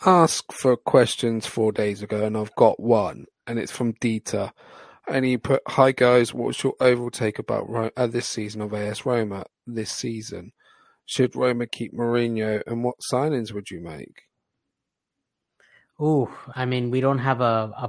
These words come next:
Speaker 2: budget to really sign anybody
Speaker 1: We
Speaker 2: in
Speaker 1: don't,
Speaker 2: J-,
Speaker 1: we don't have a
Speaker 2: January.
Speaker 1: war chest like
Speaker 2: Yeah, we don't.
Speaker 1: some
Speaker 2: I mean,
Speaker 1: clubs
Speaker 2: I mean,
Speaker 1: may
Speaker 2: in the,
Speaker 1: have.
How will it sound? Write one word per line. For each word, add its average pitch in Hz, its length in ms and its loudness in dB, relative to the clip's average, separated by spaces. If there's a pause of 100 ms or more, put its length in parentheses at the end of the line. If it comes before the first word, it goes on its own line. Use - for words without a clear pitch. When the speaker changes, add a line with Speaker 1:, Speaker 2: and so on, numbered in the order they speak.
(120)
Speaker 2:
budget 123 420 2
to 127 120 -4
really 117 200 -2
sign 123 420 2
anybody 117 420 -2
Speaker 1:
We 110 60 -2
Speaker 2:
in 123 40 -2
Speaker 1:
don't, 127 140 -4
Speaker 2:
J-, 120 80 -10
Speaker 1:
we - 540 -20
don't 120 260 2
have - 0 -
a 120 60 2
Speaker 2:
January. 110 280 2
Speaker 1:
war 120 300 2
chest - 560 -10
like 80 220 -12
Speaker 2:
Yeah, 127 300 2
we 117 200 -2
don't. 120 220 -2
Speaker 1:
some 113 200 2
Speaker 2:
I 131 140 2
mean, 135 260 0
Speaker 1:
clubs 110 240 -2
Speaker 2:
I 131 120 4
mean, 135 160 4
Speaker 1:
may 139 60 2
Speaker 2:
in 131 60 0
the, 127 120 0
Speaker 1:
have. 101 140 -10